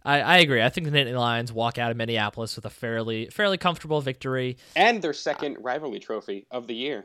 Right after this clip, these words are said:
Speaker 2: after the beautiful
Speaker 1: And their
Speaker 2: land-grant
Speaker 1: second
Speaker 2: trophy.
Speaker 1: rivalry trophy of the year. Absolutely. That's, that's all, that's all the college football season's really about. It's winning as many rivalry trophies as you absolutely can.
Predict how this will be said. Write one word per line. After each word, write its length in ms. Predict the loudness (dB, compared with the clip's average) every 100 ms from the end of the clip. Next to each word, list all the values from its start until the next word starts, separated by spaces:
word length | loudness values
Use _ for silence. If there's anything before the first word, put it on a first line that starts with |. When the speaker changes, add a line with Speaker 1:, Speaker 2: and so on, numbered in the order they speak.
| -10
Speaker 2:
after 220 | -12 -10
the 140 | -10 -8
beautiful 180 | 2
Speaker 1:
And 180 | 4 4
their 140 | 2 0
Speaker 2:
land-grant 220 | 0 0
Speaker 1:
second 300 | 0 0 -4
Speaker 2:
trophy. 120 | -6
Speaker 1:
rivalry 580 | -4 -4 -2 -4 -4 -6
trophy 480 | -8 -8 -8 -6 -8
of 160 | -8 -8
the 80 |
year. 200 | -6 -4
Absolutely. 600 | -2 -4 -6 -8 -8 -8
That's, 240 | -6 -6 -2
that's 260 | -4 -2
all, 380 | 0 0 0 -6 -12
that's 200 | -8 -8
all 80 |
the 80 | -8
college 240 | -6 -6 -6
football 260 | -10 -10
season's 380 | -10 -12 -12 -10
really 240 | -8 -8
about. 260 | -8 -12 -16
It's 180 | -18 -8
winning 260 | -6 -6 -8
as 100 | -8
many 240 | -10 -8
rivalry 480 | -4 -4 -4 -8 -8
trophies 420 | -10 -12 -14 -18
as 160 | -18 -16
you 120 | -14
absolutely 560 | -14 -14 -20 -18 -20
can. 320 | -16 -16 -16